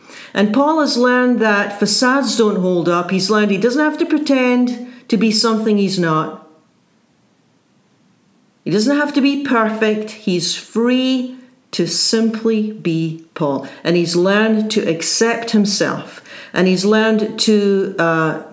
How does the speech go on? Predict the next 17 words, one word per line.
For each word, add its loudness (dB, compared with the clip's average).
accept 2
his 2
limitations. 0
And 2
he 0
rests 2
in 4
the 0
fact 0
that 0
God 2
uses 2
his 0
weaknesses 0
to 2
Paul's 2
advantage. 0